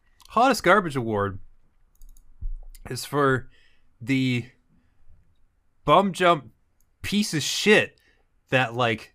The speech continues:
nobody could put down. It was just like, "Oh, this game is, this game is right to fuck."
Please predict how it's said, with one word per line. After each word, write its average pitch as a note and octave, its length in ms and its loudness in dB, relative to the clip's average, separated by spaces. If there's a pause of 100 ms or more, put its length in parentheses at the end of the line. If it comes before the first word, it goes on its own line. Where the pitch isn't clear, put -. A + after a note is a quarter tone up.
nobody D3 500 0
could C#3+ 220 -4
put B2 260 -2
down. C3 500 0 (200)
It B2+ 40 -2
was B2+ 140 -2
just C3 140 -6
like, C#3+ 260 -4
"Oh, F#3+ 240 4
this D#3+ 220 0
game E3 280 2
is, G#2+ 360 -4 (880)
this G#3 220 -4
game C3 260 2
is G2 240 -6
right D3+ 320 2
to C#3+ 100 -4
fuck." G2 440 -2